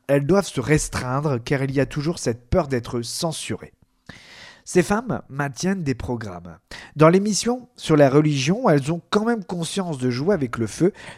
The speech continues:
quand elles tiennent des propos féministes et engagés sur leur antenne.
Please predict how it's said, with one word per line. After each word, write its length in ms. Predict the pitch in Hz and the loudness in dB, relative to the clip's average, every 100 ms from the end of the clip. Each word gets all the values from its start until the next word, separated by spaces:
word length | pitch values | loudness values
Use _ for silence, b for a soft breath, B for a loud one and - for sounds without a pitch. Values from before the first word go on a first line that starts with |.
| B B | B B
quand 200 | 143 127 | 0 4
elles 100 | 139 | 2
tiennent 220 | - 185 | 4 2
des 120 | 160 | 4
propos 280 | 123 131 123 | 2 0 -4
féministes 560 | 110 165 147 156 180 - | -2 0 -2 -4 -6 -6
et 120 | 127 - | -8 -4
engagés 480 | 151 147 123 127 160 | -4 -2 -2 -2 -4
sur 180 | - 127 | -4 -4
leur 180 | 143 | -4
antenne. 460 | 113 101 90 95 101 | -6 -10 -12 -14 -20